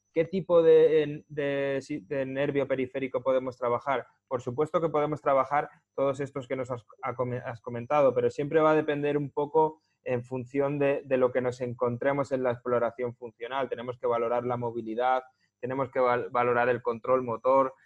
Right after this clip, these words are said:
tenemos que valorar ciertas cosas que nos van a ir diciendo cuál es o cuál puede ser la causa de, de la pubalgia.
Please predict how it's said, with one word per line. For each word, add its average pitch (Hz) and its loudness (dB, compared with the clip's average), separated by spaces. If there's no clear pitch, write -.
tenemos 131 -6
que - -4
valorar 147 2
ciertas 139 -2
cosas 156 -4
que 139 -8
nos 123 -2
van 131 -2
a 143 -2
ir 135 -6
diciendo 147 -4
cuál 147 4
es 147 2
o - -8
cuál 135 0
puede 135 2
ser 139 -2
la 127 0
causa 135 0
de, 117 0
de 117 -6
la 110 -6
pubalgia. 120 -4